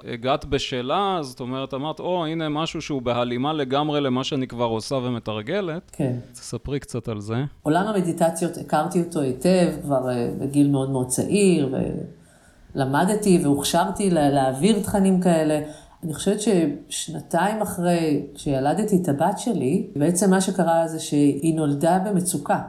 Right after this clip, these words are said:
Speaker 2: בלידה עצמה. זאת אומרת, היה הריון תקין והכל פיקס, ופשוט היא נולדה במצוקה,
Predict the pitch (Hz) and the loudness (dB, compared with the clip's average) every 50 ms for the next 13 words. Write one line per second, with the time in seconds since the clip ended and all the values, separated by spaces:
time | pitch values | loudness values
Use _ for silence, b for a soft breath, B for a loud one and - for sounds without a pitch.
0 | - 143 131 131 139 135 139 156 156 156 156 - - 156 143 127 117 110 - - | -8 -8 -6 -2 -2 0 2 2 0 0 -2 -4 -6 -4 -2 -2 -2 -4 -6 -10
1 | - - - - 151 151 156 156 156 147 147 143 143 139 139 - 123 - - 262 | -8 -8 -4 -2 0 0 2 2 2 2 2 0 0 0 -2 -4 -6 -2 2 2
2 | 285 269 220 165 143 143 - - 175 160 151 - - 254 285 285 277 - - 160 | 4 4 4 2 0 -2 0 0 0 0 0 0 2 2 2 2 2 0 -4 -2
3 | 156 147 143 - - - - 175 175 - 185 170 156 143 143 156 160 160 160 151 | -2 -4 -4 -4 -10 -6 -6 -6 0 2 2 2 4 2 2 2 2 0 0 -4
4 | 143 - - 131 139 - 214 214 214 | -6 -6 -8 -8 -2 0 0 2 2